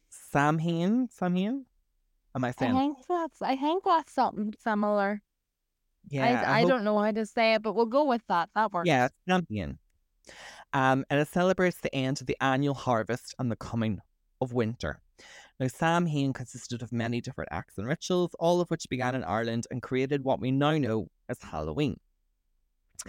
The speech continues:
Speaker 1: And then when I look at the English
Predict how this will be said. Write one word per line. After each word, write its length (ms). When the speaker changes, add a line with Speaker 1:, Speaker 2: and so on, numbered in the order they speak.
Speaker 1:
And 200
then 220
when 140
I 80
look 260
at 420
the 480
English 720